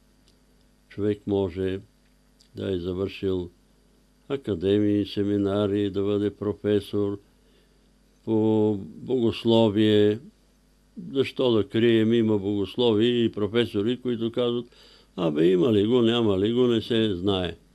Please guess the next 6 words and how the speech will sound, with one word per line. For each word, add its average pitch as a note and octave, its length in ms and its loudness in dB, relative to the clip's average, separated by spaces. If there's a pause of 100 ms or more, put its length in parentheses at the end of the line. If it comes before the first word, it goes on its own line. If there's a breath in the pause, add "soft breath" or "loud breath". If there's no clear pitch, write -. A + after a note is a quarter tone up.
(420 soft breath)
Ми, G#2 120 -2
този C#3+ 280 0
човек C3+ 300 -2
е B2+ 60 -2
духовно A2+ 460 0
мъртв. - 460 -8